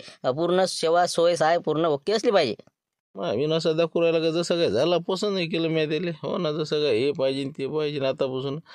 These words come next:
Speaker 2: अ, नाही, नाही, करू ना आपण. आता काय सोय करत नाही का? असं काही म्हणजे काय सोय करणार नाही असं वाटतं का तुम्हाला, हा?
Speaker 1: नाही, नाही, एक दोन ठिकाणी कसं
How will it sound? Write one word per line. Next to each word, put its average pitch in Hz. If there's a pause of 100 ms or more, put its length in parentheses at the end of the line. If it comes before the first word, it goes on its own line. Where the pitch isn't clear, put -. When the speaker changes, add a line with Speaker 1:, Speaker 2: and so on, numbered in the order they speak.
(340)
Speaker 2:
अ, 196
नाही, 254
नाही, 269
करू 247
ना 277
आपण. 262
आता 196
काय 175
सोय 196
करत 226
नाही 247
का? 226
असं 214
काही 214
म्हणजे 208
काय 185
सोय 202
करणार 214
नाही 226
असं 226
वाटतं 240
का 214
तुम्हाला, 165
हा? 214
Speaker 1:
नाही, -
नाही, 233
एक 151
दोन 180
ठिकाणी 165
कसं 151